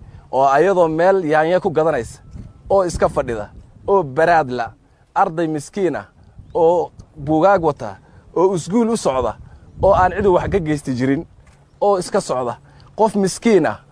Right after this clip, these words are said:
oo bas wato ilmihiisa ugu shaqaysanaya, qof iska lugaynaya,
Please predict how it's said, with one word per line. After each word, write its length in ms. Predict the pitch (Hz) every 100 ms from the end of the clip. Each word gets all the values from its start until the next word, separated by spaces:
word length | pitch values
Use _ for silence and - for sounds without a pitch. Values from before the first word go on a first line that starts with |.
| - - -
oo 160 | 220 180
bas 240 | 226 -
wato 280 | 180 - 196
ilmihiisa 360 | 185 208 175
ugu 100 | 170
shaqaysanaya, 640 | 196 151 139 135 160 110 90 _ _ - -
qof 200 | 208 220
iska 240 | 196 - 226
lugaynaya, 640 | 196 185 190 165 135